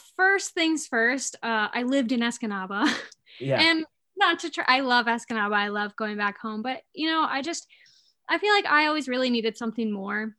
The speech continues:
Speaker 1: And I feel like a lot of guests that you have on your podcast just know they have a calling to be elsewhere. And for me, it wasn't even necessarily leaving the U P.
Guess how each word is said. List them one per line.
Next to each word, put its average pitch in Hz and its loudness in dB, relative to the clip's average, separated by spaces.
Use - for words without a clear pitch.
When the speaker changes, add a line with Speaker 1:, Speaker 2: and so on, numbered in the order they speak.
Speaker 1:
And 208 -6
I 247 -2
feel 247 -4
like 233 2
a 240 -2
lot 208 2
of 208 -4
guests 214 -8
that 233 -8
you 226 -2
have 220 -4
on 220 -2
your 214 -6
podcast 220 -6
just 269 -4
know 233 2
they 226 0
have 247 2
a 240 -4
calling 226 0
to 226 -8
be 220 -8
elsewhere. 247 -6
And 220 -2
for 247 -8
me, 349 0
it 330 -4
wasn't 330 -2
even 349 -2
necessarily 311 -4
leaving 254 0
the 247 2
U 220 -2
P. 247 -8